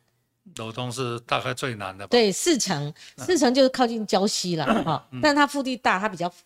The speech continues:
Speaker 2: 荒凉一点哦。我所谓的荒凉，就是不用抓我语病，反正就是比较空旷，
Speaker 1: 可是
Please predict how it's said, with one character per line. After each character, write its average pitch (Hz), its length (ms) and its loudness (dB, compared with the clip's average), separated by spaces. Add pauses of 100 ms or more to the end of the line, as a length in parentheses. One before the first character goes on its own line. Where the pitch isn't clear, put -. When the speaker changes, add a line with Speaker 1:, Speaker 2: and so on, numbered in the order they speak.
(160)
Speaker 2:
荒 175 180 -4
凉 131 200 -8
一 135 60 -12
点 113 160 -12
哦。 92 300 -18
我 185 100 -2
所 202 140 0
谓 - 20 -2
的 208 180 0
荒 202 140 0
凉， 160 220 -2
就 175 120 -4
是 165 120 0
不 165 160 -6
用 180 120 2
抓 175 160 2
我 165 140 0
语 127 160 -6
病， 175 160 -8
反 156 160 -8
正 - 0 -
就 185 100 -8
是 165 300 -8 (320)
比 160 60 -12
较 180 100 0
空 196 220 -6
旷， 214 140 -4
Speaker 1:
可 120 60 -2
是 143 120 -2